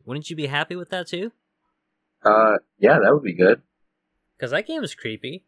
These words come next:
Speaker 1: for, for, like, a, a bit in the
Speaker 2: Yeah,
Speaker 1: beginning,
Speaker 2: but I
Speaker 1: at
Speaker 2: think
Speaker 1: least.
Speaker 2: the Silent Hill, like, even with, like, those, like, P S two graphics, I think it still holds up as being creepy.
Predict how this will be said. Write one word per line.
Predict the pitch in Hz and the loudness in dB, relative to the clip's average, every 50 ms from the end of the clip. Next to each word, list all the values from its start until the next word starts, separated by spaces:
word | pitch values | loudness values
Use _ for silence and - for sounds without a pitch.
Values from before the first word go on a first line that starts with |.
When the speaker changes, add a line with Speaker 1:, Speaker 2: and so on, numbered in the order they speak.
| _ _ _ _ _ _ _ _ _ _ _ _ | _ _ _ _ _ _ _ _ _ _ _ _
Speaker 1:
for, | _ - 131 127 - - 107 110 - | _ -10 -8 -8 -8 -10 -14 -20 -16
for, | _ 139 123 | _ -6 -4
like, | 117 - 107 | -2 -2 -4
a, | 113 101 107 _ _ | -6 -12 -16 _ _
a | 117 107 | -14 -10
bit | - 110 127 160 - _ _ | -6 -6 -6 -6 -8 _ _
in | 123 123 | -10 2
the | 120 | 4
Speaker 2:
Yeah, | 120 117 113 107 104 | 6 6 6 4 2
Speaker 1:
beginning, | 117 | 4
Speaker 2:
but | 110 113 | 4 4
I | 123 | 4
Speaker 1:
at | 113 | 2
Speaker 2:
think | 151 139 | 0 -4
Speaker 1:
least. | 139 - - | -6 -2 -2
Speaker 2:
the | 110 107 | -2 -2
Silent | - - 135 143 151 143 113 101 - - | 0 0 2 2 2 0 -2 -8 -2 2
Hill, | 120 117 117 110 104 - - | 4 4 4 4 2 2 2
like, | 107 107 104 101 - _ _ _ _ _ _ _ _ _ _ _ _ | 4 4 4 2 0 _ _ _ _ _ _ _ _ _ _ _ _
even | - 113 135 156 165 156 | 2 4 6 6 6 6
with, | 139 131 123 139 | 6 6 6 4
like, | 120 110 104 - | 2 2 2 2
those, | 110 104 101 98 | 2 2 4 4
like, | 104 101 95 92 87 - _ _ _ _ _ | 4 4 4 4 2 -2 _ _ _ _ _
P | - 113 110 | 2 4 4
S | 107 - _ _ | 4 2 _ _
two | - 113 113 110 | -2 -2 0 2
graphics, | 117 117 120 123 127 - - 139 139 143 - - _ _ _ _ _ _ _ _ _ _ _ _ _ - | 4 4 4 4 2 2 2 2 2 2 0 -2 _ _ _ _ _ _ _ _ _ _ _ _ _ 0
I | 98 107 | 0 2
think | 110 - 175 147 | 4 2 4 4
it | 107 98 - | 4 2 2
still | - - - 113 113 104 | -2 2 4 4 4 6
holds | 104 104 104 92 104 | 4 2 4 4 4
up | 101 104 - - | 2 2 0 -2
as | _ _ 101 | _ _ -8
being | 98 95 90 | -6 -6 -2
creepy. | - 101 98 98 92 95 92 90 87 90 - | -2 -2 -2 -2 -6 -10 -12 -12 -12 -12 -14